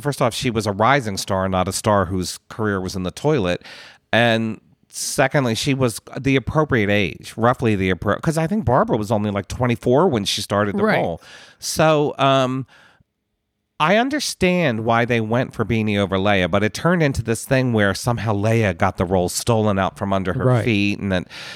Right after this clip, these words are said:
Speaker 1: so she was cast, I'm not trying to defend Lea Michele. She sounds like a nightmare behind the scenes. It sounds like everybody who had complaints about her, those are real complaints, and she was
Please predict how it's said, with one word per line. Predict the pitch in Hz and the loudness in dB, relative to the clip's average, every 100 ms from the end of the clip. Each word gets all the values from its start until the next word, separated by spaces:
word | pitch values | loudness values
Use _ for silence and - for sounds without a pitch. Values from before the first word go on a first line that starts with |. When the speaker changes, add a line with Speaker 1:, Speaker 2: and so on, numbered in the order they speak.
| - | -12
Speaker 1:
so | - - | -2 2
she | 156 - 180 | 2 2 0
was | 170 | 0
cast, | - - 180 190 - - - - | -2 0 2 2 0 -10 -12 -6
I'm | 151 185 | -4 -4
not | 208 | -6
trying | - 139 135 | -4 -2 0
to | 123 | 0
defend | 117 - 123 107 | -2 0 0 2
Lea | 95 | 2
Michele. | 95 92 - 98 85 | 2 0 0 0 0
She | - | -2
sounds | - 175 160 | 0 0 2
like | 135 | 2
a | |
nightmare | 110 104 98 98 | 2 2 2 2
behind | 92 90 90 90 | 2 2 2 0
the | |
scenes. | - 90 87 82 | -2 -2 -2 -4
It | 90 | -6
sounds | - 113 | -2 0
like | 117 104 | 0 -2
everybody | 110 104 104 101 95 | -2 0 0 2 2
who | 87 98 92 | 0 0 0
had | 95 98 | 0 -2
complaints | 98 92 92 90 | -4 -2 -2 -2
about | 82 85 87 | -2 0 0
her, | 82 87 85 82 - - - - _ - - - | 0 0 0 -2 -12 -20 -20 -20 _ -20 -20 -12
those | 95 113 107 | -2 0 2
are | 104 | 0
real | 92 117 123 | 2 2 2
complaints, | 117 98 104 90 82 | 0 0 0 0 -2
and | 85 | -6
she | - 104 | -4 -4
was | 92 | -4